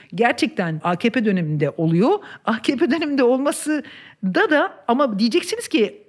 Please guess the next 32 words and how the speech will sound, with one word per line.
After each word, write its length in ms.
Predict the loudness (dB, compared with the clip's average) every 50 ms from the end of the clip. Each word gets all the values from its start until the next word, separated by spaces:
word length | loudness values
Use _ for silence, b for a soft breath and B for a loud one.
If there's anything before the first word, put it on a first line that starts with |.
| _ _ -8
böyle 360 | -2 0 0 2 2 0 0
bir 120 | 0 -2
dönüşümde 640 | 0 2 2 0 0 -2 -2 0 0 2 2 2 2
normalde 680 | 2 2 2 2 2 2 2 2 2 0 0 0 0 -4 -8 _ _ -4
bu 120 | -4 0
kesimin 340 | 0 -2 -2 0 -2 0 2
ayaklanması 640 | 2 2 2 2 0 0 0 2 0 -2 0 0
lazım. 320 | 0 0 0 -2 -6 -12 -16 -10 -4
Yani 240 | -2 -2 -2 -2
tamamıyla 720 | -2 -2 0 2 2 2 0 0 0 0 2 2 0 0 -2 -2 _
ekonomik 480 | -2 0 0 -2 -2 -2 -4 -6 -2
gücünün 420 | -2 -2 0 0 2 2 0 0 -2 -2 -2
azaldığı 760 | 0 0 2 2 2 2 0 0 0 0 0 -2 -2 -2 -2
bir 160 | -2 -2 -2
kır-, 560 | 0 0 0 0 0 -4 -4 -2 0 0 0
e, 80 | 0 -2
kırsal 320 | -4 -6 -4 -2 -4 -4
kesimden 460 | -2 -4 -6 -6 -6 -6 -6 -4 -4
bahsediyorsunuz. 680 | -4 -6 -6 -6 -6 -6 -6 -6 -6 -10 -14 -14 -16 -18 _ -4
Tarımsal 640 | -2 0 0 0 0 -2 -2 0 0 0 0 -2 B B B B B B
üretimin 580 | 0 0 0 0 0 0 0 0 0 -2 -6 b b b b b _
çöküşünden 640 | -4 -4 -2 -2 -2 -4 -4 -4 -6 -4 -4 -4 -2
bahsediyorsunuz. 640 | -2 -4 -4 -6 -8 -8 -6 -8 -8 -10 -12 -12 -12
Şimdi 200 | -4 -2 0 2
normalde 500 | 2 2 2 2 2 0 0 0 0 -2
diyeceksiniz, 340 | -2 -2 -2 -4 -4 -2 -2
"Ya 140 | 0 0 0
insanlar 480 | -2 -4 -4 -4 -4 -2 0 -2 -2 -2
niye 140 | -2 0
ayaklanmıyor 540 | 0 2 0 0 2 2 2 2 2 0 -2
o 40 | 0
zaman? 360 | 0 0 2 0 -2 -4 -6